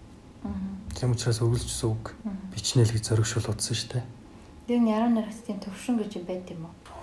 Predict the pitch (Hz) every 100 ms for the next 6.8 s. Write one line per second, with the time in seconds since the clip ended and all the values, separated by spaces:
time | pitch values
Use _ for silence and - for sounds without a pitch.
0 | - 107 180 165 135 151 196 - 127 110
1 | - 101 - - - - 254 247 226 226
2 | 247 220 254 262 - 214 226 226 262 269
3 | - 135 139 - 180 - 110 - 240 233
4 | 196 175 156 113 107 107 - - - 156
5 | 139 107 113 113 - 170 180 185 208 202
6 | 175 151 175 - 160 143 165